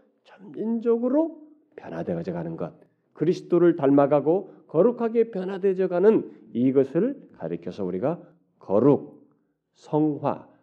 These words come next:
거룩하게 변화된다라는 그런 의미로 이 말을 쓰는 것입니다.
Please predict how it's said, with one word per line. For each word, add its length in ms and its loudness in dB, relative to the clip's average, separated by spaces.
거룩하게 840 -4
변화된다라는 1400 -8
그런 260 -8
의미로 320 -2
이 120 -6
말을 460 -6
쓰는 340 -4
것입니다. 520 -10